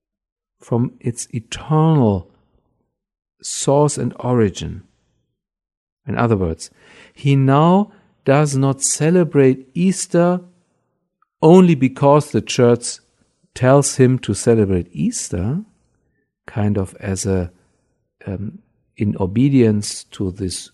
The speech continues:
regulation of the church, but rather he grasps the mystery of Easter itself.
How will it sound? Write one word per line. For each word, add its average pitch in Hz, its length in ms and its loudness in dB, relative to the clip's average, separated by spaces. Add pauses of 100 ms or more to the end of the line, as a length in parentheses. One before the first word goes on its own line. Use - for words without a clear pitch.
(120)
regulation 98 800 -2
of 92 160 -10
the - 120 -14
church, - 720 -8
but 110 220 -2
rather 131 800 2 (420)
he 123 220 -6
grasps 156 1080 -6 (440)
the 107 120 -2
mystery 101 1040 -2 (440)
of 113 260 -6 (100)
Easter 113 720 -6 (800)
itself. - 920 -8